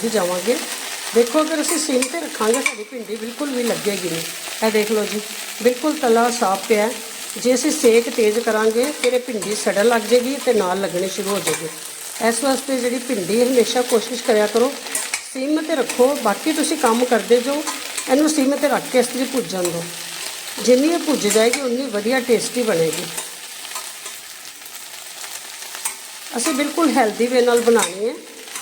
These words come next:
ਮਸਾਲੇ ਸਿਰਫ ਪਾਵਾਂਗੇ ਜਿਹੜੇ ਘਰ ਅਸੀਂ ਯੂਜ਼ ਕਰਦੇ ਹਾਂ, ਕੋਈ ਬਾਹਰ ਦੀ ਚੀਜ਼ ਨਹੀਂ ਪਾਉਣੀ। ਔਰ ਇਹਦੇ 'ਚ ਅੱਜ ਪਿਆਜ਼ ਤੇ ਟਮਾਟਰ ਵੀ ਨਹੀਂ ਪਏਗਾ। ਬਹੁਤ ਹੀ ਟੇਸਟੀ ਤੇ ਬਹੁਤ ਹੀ ਹੈਲਦੀ ਬਣੇਗੀ।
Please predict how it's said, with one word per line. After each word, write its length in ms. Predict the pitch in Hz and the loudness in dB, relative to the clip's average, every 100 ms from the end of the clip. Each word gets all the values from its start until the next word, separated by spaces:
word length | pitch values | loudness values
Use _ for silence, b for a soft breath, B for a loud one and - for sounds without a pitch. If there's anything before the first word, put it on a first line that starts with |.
| - - - 226 | -12 -14 -4 -2
ਮਸਾਲੇ 480 | 226 240 233 269 | 2 2 2 2
ਸਿਰਫ 240 | 302 302 302 | 0 0 2
ਪਾਵਾਂਗੇ 480 | 240 202 220 240 262 | 4 4 4 4 4
ਜਿਹੜੇ 180 | 233 | 4
ਘਰ 300 | 233 240 190 | 4 2 0
ਅਸੀਂ 180 | 185 233 | -4 -6
ਯੂਜ਼ 280 | 208 214 208 | -2 -2 0
ਕਰਦੇ 300 | 220 170 185 | 0 0 0
ਹਾਂ, 120 | 220 | 0
ਕੋਈ 220 | 220 226 | 4 2
ਬਾਹਰ 280 | 233 190 185 | 4 2 2
ਦੀ 160 | 190 233 | 0 -2
ਚੀਜ਼ 200 | 233 208 | 0 2
ਨਹੀਂ 160 | 214 | 2
ਪਾਉਣੀ। 360 | 214 180 180 294 - - - - - - - - - | 2 0 0 -2 -4 -14 -16 -14 -14 -14 -14 -8 0
ਔਰ 120 | 220 | 4
ਇਹਦੇ 240 | 233 247 | 6 4
'ਚ 100 | 254 254 | 2 2
ਅੱਜ 140 | 226 | 0
ਪਿਆਜ਼ 500 | 247 233 208 196 226 | 0 2 4 4 2
ਤੇ 160 | 254 277 247 | -2 -4 -2
ਟਮਾਟਰ 380 | 208 185 190 220 | 0 0 0 0
ਵੀ 100 | 262 | 2
ਨਹੀਂ 120 | 269 | 0
ਪਏਗਾ। 380 | 226 196 226 254 | 0 0 0 -2
ਬਹੁਤ 400 | - 196 262 285 | -2 -2 -2 -2
ਹੀ 80 | |
ਟੇਸਟੀ 440 | 247 226 208 - 262 | 2 4 4 0 -6
ਤੇ 120 | 269 | -6
ਬਹੁਤ 360 | 175 202 233 254 | -4 -2 -2 0
ਹੀ 100 | 220 | 0
ਹੈਲਦੀ 340 | 190 170 214 | 0 0 0
ਬਣੇਗੀ। 420 | 214 185 175 262 | 0 -2 -2 -4